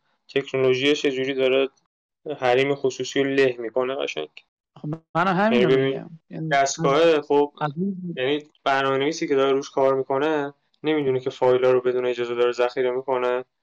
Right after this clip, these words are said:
Speaker 1: ولی شرکته می‌دونه که داره ذخیره می‌کنه همین فایل‌ها رو بدون اجازه. خب و خود
Speaker 2: منم
Speaker 1: اون
Speaker 2: همین.
Speaker 1: آدمی هم... که واسش کار می‌کنه اونجایی که میره تو شرکتشون با اسکن چشم میره توش، در صورتیه که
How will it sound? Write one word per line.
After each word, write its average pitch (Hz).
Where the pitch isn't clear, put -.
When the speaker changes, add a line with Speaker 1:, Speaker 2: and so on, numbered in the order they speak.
Speaker 1:
ولی 143
شرکته 135
می‌دونه 131
که 120
داره 113
ذخیره 117
می‌کنه 151
همین 151
فایل‌ها 156
رو 151
بدون 160
اجازه. 160
خب 143
و 147
خود 170
Speaker 2:
منم 190
Speaker 1:
اون 190
Speaker 2:
همین. 175
Speaker 1:
آدمی 156
هم... 143
که 151
واسش 147
کار 147
می‌کنه 151
اونجایی 139
که 170
میره 156
تو 147
شرکتشون 147
با 143
اسکن 147
چشم 156
میره 123
توش، -
در 139
صورتیه 147
که 156